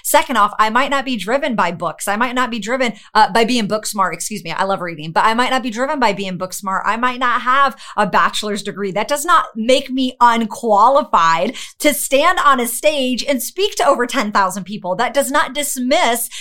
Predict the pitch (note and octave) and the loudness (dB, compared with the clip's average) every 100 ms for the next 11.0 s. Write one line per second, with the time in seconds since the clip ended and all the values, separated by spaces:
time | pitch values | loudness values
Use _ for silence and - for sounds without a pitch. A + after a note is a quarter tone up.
0 | - B3+ C#4 C#4 - - D4+ F4+ C#4 A#3 | 0 2 2 -2 -8 -6 -2 -2 -2 -4
1 | A3+ A3+ A#3+ B3 B3 C4 C4+ A#3+ A3 A3 | -6 -2 -2 -2 0 0 0 0 -2 -2
2 | C4 A3 - G#3+ G#3+ G3+ A3 A3+ A3+ F#3 | -4 -4 -8 -6 -4 -4 -6 -6 -8 -6
3 | F3+ F#3 G3 F#3 E3+ E3+ G#3 A3+ F3 - | -4 -2 -4 -2 -4 -2 -2 0 0 -2
4 | - _ _ - - A3 C4+ A#3+ A#3 F#3+ | -4 _ _ -20 -6 -2 -2 -4 -6 -4
5 | A#3 C4 A#3 G#3 F3+ F#3+ G#3 G3 G3+ G#3+ | -6 -6 -8 -6 -4 0 -2 -2 -2 -4
6 | - G3+ B3+ A3 G3 G#3+ A3 C4+ D4+ C#4+ | -4 -6 -6 -6 -8 -4 -2 -2 -2 -4
7 | C4+ C4 G#3 D4+ F4 G3+ A3+ D#4 A#3+ A3+ | -4 -6 -10 -4 -2 -2 -4 -8 -8 -8
8 | G3+ A#3 - - A3+ G#3+ G#3+ G#3+ A3+ A#3+ | -4 -4 -4 -4 -2 -2 -2 -4 -6 -6
9 | B3+ B3 A#3 A#3+ A#3+ A#3 A#3 G#3 G#3+ G#3+ | -6 -8 -8 -4 -6 -4 -4 -4 -4 -6
10 | G3+ F#3+ D3+ D#3 F3 C4 C#4+ F#3 D#3 D#3+ | -4 -6 -6 -6 -2 0 0 0 0 -2